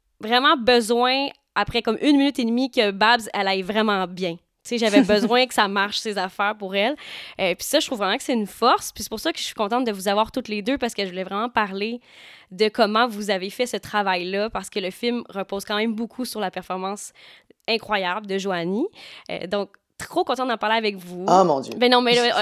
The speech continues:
Speaker 1: euh, on, tu vas en avoir des fleurs, Joanie, là, aujourd'hui, là,
Speaker 3: C'est
Speaker 1: sois
Speaker 3: gentil,
Speaker 1: prête, là.
Speaker 3: c'est gentil, c'est gentil.
Speaker 1: <laughs> Puis, mais
Speaker 3: C'est gentil, c'est gentil.
Speaker 1: j'aimerais ça commencer quand même que Zoé, peut-être tu présentes le film, que tu le pitches un peu, ce film-là.
Speaker 2: Euh, oui, dans le fond, Lune, c'est l'histoire d'une, euh, d'une ex-détenue, dans,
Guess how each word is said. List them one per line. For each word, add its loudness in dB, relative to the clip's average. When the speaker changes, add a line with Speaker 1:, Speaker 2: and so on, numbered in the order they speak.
Speaker 1:
euh, 0
on, 2
tu -14
vas 6
en 6
avoir 8
des 2
fleurs, 6
Joanie, 2
là, -4
aujourd'hui, -2
là, 6
Speaker 3:
C'est 8
Speaker 1:
sois 8
Speaker 3:
gentil, 2
Speaker 1:
prête, 4
là. 6
Speaker 3:
c'est 2
gentil, 4
c'est -8
gentil. -2
Speaker 1:
<laughs> -16
Puis, -4
mais 6
Speaker 3:
C'est 0
gentil, 0
c'est -4
gentil. 0
Speaker 1:
j'aimerais 4
ça 0
commencer 0
quand -2
même 2
que -2
Zoé, 0
peut-être -6
tu -12
présentes -2
le 0
film, -4
que -4
tu -8
le -8
pitches -6
un -4
peu, -8
ce -10
film-là. -6
Speaker 2:
Euh, 6
oui, 4
dans 4
le 0
fond, 2
Lune, 0
c'est -6
l'histoire 2
d'une, -8
euh, -6
d'une -6
ex-détenue, -2
dans, -2